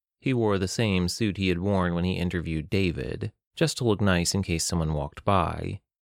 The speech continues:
He could hear the fire alarm blaring as he cracked the first door. He was able to shut it off within a few seconds. He had to look up some of the old-school decryption methods on his phone while implementing them with his computer. Before he could look up the second security door that led from the hall corridor to the kitchen,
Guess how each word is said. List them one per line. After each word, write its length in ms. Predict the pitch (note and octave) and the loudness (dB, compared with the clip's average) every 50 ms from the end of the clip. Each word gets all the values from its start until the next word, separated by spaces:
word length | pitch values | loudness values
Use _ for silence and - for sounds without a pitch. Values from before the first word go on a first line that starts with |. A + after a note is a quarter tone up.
| _ _ _ _ _ | _ _ _ _ _
He 160 | _ - D#3 | _ -2 0
could 120 | D3 D#3+ D3 | 2 2 2
hear 180 | D3 C#3+ C3+ | 4 2 2
the 80 | C3+ C3+ | 2 0
fire 300 | - C#3+ C3 B2 A#2+ A#2+ | 0 0 0 2 2 2
alarm 400 | A#2+ A#2 A2+ A2 A2 A2 G#2+ G2+ | 0 0 0 0 0 0 0 0
blaring 420 | G#2+ A2 A2 G#2 G#2 G2+ G2 F#2+ | 0 0 0 2 0 0 2 0
as 80 | F#2 E2+ | 0 0
he 100 | F#2 F#2 | -2 -4
cracked 440 | - - - A2+ F#2+ F#2 - _ - | -4 -2 0 0 0 0 -2 _ -10
the 80 | F#2+ | -6
first 340 | - - F2+ E2+ D#2+ - - | -2 0 0 0 -2 -2 0
door. 560 | - G#2 F#2+ D#2+ C#2 C2 C2 - - G#2 - _ _ _ _ _ _ _ _ _ | 0 2 2 0 -2 -4 -6 -6 -8 -8 -10 _ _ _ _ _ _ _ _ _
He 120 | - A2+ | 0 2
was 120 | G#2+ F#2 | 4 4
able 220 | F#2+ F#2+ F2+ F#2+ F#2 | 4 2 2 2 2
to 60 | F#2 | 0
shut 220 | - - G2 F#2 | 0 0 0 0
it 100 | F2+ F2+ | 2 2
off 240 | F#2 F2 D#2+ D#2+ - | 2 2 2 0 -2
within 200 | E2+ D#2+ F2 D#2+ | -4 -4 -2 -2
a 60 | D#2 | -2
few 160 | D2+ D#2+ D2 D2+ | -4 -4 -6 -4
seconds. 800 | - F#2+ F2+ E2+ - C#2+ - - - E2+ F2+ F#2+ - - - - _ _ _ _ _ _ _ _ _ _ _ | 0 0 0 0 -2 -6 -8 -6 -8 -8 -6 -4 -6 -6 -6 -10 _ _ _ _ _ _ _ _ _ _ _
He 140 | - F3 D#3+ | 0 0 2
had 160 | F3 F3+ F3 | 2 2 2
to 80 | F3+ | 2
look 180 | D#3+ E3 D#3 - | 2 2 2 2
up 160 | D3 B2+ - | 0 0 0
some 160 | - C3 B2+ | 0 0 0
of 80 | B2 G#2+ | 0 2
the 160 | A2+ A#2 - | 0 0 0
old-school 560 | - G#2 G#2 G2 F#2+ F#2+ - - - G2 F#2 | 2 2 2 2 2 0 -2 -2 0 2 2
decryption 520 | F2 F#2+ F#2 - - - - - F2+ E2+ E2 | 4 2 0 0 -6 -10 -6 -2 -2 0 0
methods 380 | D#2+ D#2 - - F#2+ G#2+ G#2 | 0 -2 0 0 0 0 2
on 140 | G2+ F#2 F2 | 0 0 0
his 140 | E2 E2+ - | 0 -2 -4
phone 300 | - - G#2+ G2 F#2+ F#2+ | -2 -2 0 2 2 2
while 200 | F#2+ F#2+ - - | 2 2 2 0
implementing 560 | A2 A2+ G#2+ G#2 F#2 F2 E2+ - F2 F2+ F2 | -2 0 0 2 2 2 2 0 0 2 2
them 160 | F2 E2 E2+ | 2 0 0
with 80 | D#2+ - | -2 -2
his 160 | - D#2+ - | -2 -4 -4
computer. 760 | - - E2 F2 - - A#2 G#2+ - - C#2 C2+ - - G#2 - _ _ _ _ _ _ _ - | -4 -4 -6 -4 0 0 0 0 0 -2 -2 -4 -4 -6 -8 -10 _ _ _ _ _ _ _ -2
Before 280 | A#2+ G2+ - A#2+ A2+ | -2 0 2 2 2
he 120 | G2+ G#2 G2 | 4 4 2
could 120 | G2+ F2+ | 2 4
look 160 | G2 G2+ - | 4 2 2
up 140 | - F#2+ - | 2 0 0
the 60 | - | -2
second 320 | F#2 - G2+ F#2+ - F2+ E2+ | -2 0 0 2 2 0 0
security 460 | - F2+ E2+ - C3+ C3+ B2 G#2+ G2+ | 0 -4 -2 0 0 0 2 2 2
door 280 | F2+ F#2 F2+ F2+ G2 G#2 | 2 4 4 4 4 4
that 180 | G#2+ G2 - | 4 4 4
led 180 | F2+ G2+ F#2 F2+ | 2 2 0 0
from 200 | - G2+ F#2 F2 | 0 -2 0 0
the 80 | E2+ | 0
hall 260 | F2+ G2+ G2 F#2 F2+ - | 2 2 2 2 2 0
corridor 500 | - - C3 A#2 G#2+ G2 F2+ F#2 F2+ F2 | 0 0 2 2 4 4 4 2 2 0
to 120 | - F2 | 0 -2
the 80 | D2+ E2 | -4 -4
kitchen, 600 | - - B2 A#2+ - - D#2 D2 E2 G#2 B2 A#2+ | -2 -2 -4 -4 -2 -4 -2 0 0 0 -2 -2